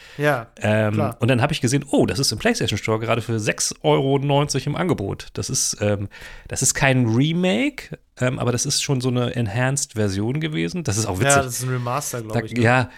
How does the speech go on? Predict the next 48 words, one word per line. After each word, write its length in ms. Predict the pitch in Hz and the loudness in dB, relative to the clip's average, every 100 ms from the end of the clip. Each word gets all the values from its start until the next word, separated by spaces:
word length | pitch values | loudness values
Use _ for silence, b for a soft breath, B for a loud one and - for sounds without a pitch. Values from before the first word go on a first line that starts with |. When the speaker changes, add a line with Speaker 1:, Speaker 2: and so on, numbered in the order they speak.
| B | B
Speaker 2:
da 80 | 117 | -6
kannst 340 | - 143 - - | -2 -2 -2 0
du 80 | |
einfach 180 | 120 135 | 0 0
das 200 | 143 120 - | -2 -6 -4
komplette 520 | 127 - 151 170 160 | -4 -2 -2 0 2
Game, 320 | 147 135 139 | 2 2 2
wenn 100 | 120 | 0
du 80 | 123 | 0
auf 240 | 120 - - | -2 -2 0
L 160 | 135 151 | 0 2
drei 260 | 127 135 | 2 2
drückst, 500 | 131 120 - - - | 2 -2 -4 -8 -8
in 120 | 113 | -8
dreifacher 400 | 107 135 143 131 | 0 0 0 -2
Geschwindigkeit 500 | 120 - 131 - - | -2 -2 -4 -2 -4
abspielen 360 | 92 - 95 92 | -4 -8 -8 -8
lassen. 280 | 92 - - - - | -8 -10 -14 -16 -10
Die 60 | 135 | 0
ganze 260 | 135 143 - | 2 2 2
Zeit. 340 | - 104 87 - | 0 0 0 -4
Speaker 1:
<laughs> 420 | 202 - - - | -4 -4 -2 -2
Speaker 2:
Das 120 | - - | 0 4
ist 40 | |
total 240 | 170 - 143 | 4 4 4
bescheuert. 420 | 127 135 110 90 B B B - | 4 4 4 0 B B B 0
Ähm, 320 | 110 107 113 - | 4 4 4 2
andererseits 460 | 139 131 135 - - - - | 4 6 4 2 -6 -12 -4
hat 180 | 135 139 | -2 2
mir 60 | |
das 140 | 131 - | 2 2
dann 140 | 127 | 2
auch 180 | 123 127 | 2 0
klar 260 | - 135 131 | 2 2 4
gemacht, 300 | 104 - - | 0 -4 -4
was 160 | 113 - | -4 0
für 80 | |
lange 320 | 117 110 127 151 | 2 4 2 -2
Strecken 500 | - - - - 120 | -4 -6 -6 -2 0
man 180 | 98 | 0
einem 200 | 107 101 | 0 -2
damals 340 | 98 95 95 - | 0 -2 -2 -4
zugemutet 440 | 107 101 101 - | -6 -4 -6 -4
hat. 140 | 104 104 | -6 -4
Du 40 | |
musstest 340 | 98 131 - 110 | -4 -4 -4 -2
da 60 | 104 | -4
irgendwie 260 | 107 104 | -4 -6